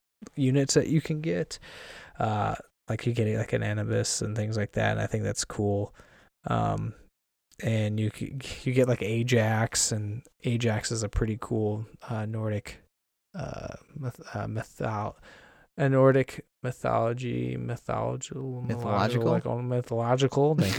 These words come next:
Speaker 1: you.
Speaker 2: <laughs> Sure.
Speaker 1: Mythological, uh, character, individual. So I, I, I, I loved this game. I played, I've probably beaten it at least twenty times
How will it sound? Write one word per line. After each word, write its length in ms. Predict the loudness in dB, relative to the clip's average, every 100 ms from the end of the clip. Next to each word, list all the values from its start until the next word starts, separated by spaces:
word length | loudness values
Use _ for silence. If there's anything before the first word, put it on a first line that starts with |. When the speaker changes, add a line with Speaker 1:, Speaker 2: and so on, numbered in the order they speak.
| 6
Speaker 1:
you. 200 | 6 2
Speaker 2:
<laughs> 360 | -6 0 0 0
Sure. 220 | -2 0 0
Speaker 1:
Mythological, 800 | 0 2 4 6 6 8 8 6 0
uh, 460 | 4 4 2 0 -6 _
character, 440 | 4 4 4 0 -2 _ -20 _
individual. 500 | -4 -2 0 -2 -4 -8 -18 -12
So 300 | 0 2 2
I, 220 | 0 -6 0
I, 160 | 4 4 2
I, 320 | 4 6 6 4
I 100 | 4
loved 300 | 4 4 2
this 180 | -2 0
game. 200 | -2 0
I 100 | 0
played, 360 | 2 2 2 0
I've 180 | -4 2
probably 240 | 4 4
beaten 320 | 4 -2 -2
it 160 | -6 -10 _ _ _ -20 -20 _ -4
at 100 | 0
least 240 | 2 0
twenty 280 | -2 -2 -2
times 640 | -2 -2 -2 0 0 0